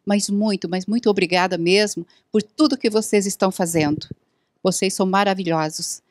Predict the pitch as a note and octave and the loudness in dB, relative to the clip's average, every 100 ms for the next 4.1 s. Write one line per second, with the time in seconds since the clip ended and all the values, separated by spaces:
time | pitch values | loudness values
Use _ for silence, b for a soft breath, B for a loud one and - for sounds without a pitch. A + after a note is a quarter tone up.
0 | _ - - F#3+ F#3+ F#3 E3 E3 E3 - | _ -8 -2 0 0 0 0 0 -2 -8
1 | - - b b b F3+ F3 F#3+ - G3+ | -10 -16 b b b -6 -2 -2 0 0
2 | G#3 F#3 F#3+ E3+ E3 D3+ _ _ - F#3+ | 0 -2 0 2 0 -2 _ _ -2 -2
3 | F#3+ F#3+ F3+ - F#3+ - E3+ D#3 F3+ F#3+ | -2 -2 -4 -2 -2 0 -2 0 0 0